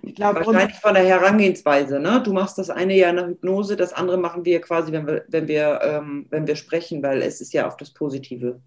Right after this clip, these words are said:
Speaker 2: wahrscheinlich.
Speaker 1: Also es, ähm,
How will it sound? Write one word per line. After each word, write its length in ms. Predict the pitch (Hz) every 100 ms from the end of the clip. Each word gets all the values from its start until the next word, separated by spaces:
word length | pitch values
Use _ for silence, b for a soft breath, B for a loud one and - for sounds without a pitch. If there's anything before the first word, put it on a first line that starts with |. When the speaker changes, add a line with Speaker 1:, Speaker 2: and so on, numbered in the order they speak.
| -
Speaker 2:
wahrscheinlich. 560 | - 127 127 120 120 _ - - _ _ _ - B B B B B
Speaker 1:
Also 220 | 226 226
es, 260 | 233 233 - -
ähm, 460 | 220 220 226 220